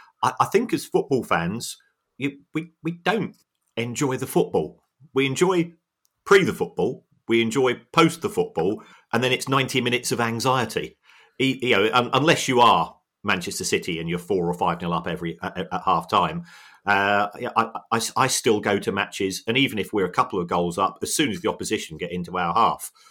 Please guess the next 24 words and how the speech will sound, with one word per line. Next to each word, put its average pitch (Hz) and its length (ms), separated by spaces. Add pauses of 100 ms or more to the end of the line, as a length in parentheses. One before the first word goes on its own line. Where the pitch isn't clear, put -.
(200)
I'm, 87 160
I'm, 87 300
I'm 85 200
biting 87 400
my 82 60
fingernails. 85 500
So 92 300 (440)
it's, - 420
uh, 107 440 (100)
I 127 180
think, 147 180
I - 40
think 139 100
it'd 117 60
be 135 80
a - 20
good 135 140
day, 131 240
and, 135 240
and 135 100
you're 156 100
absolutely 127 360
right. 101 240
It, 110 100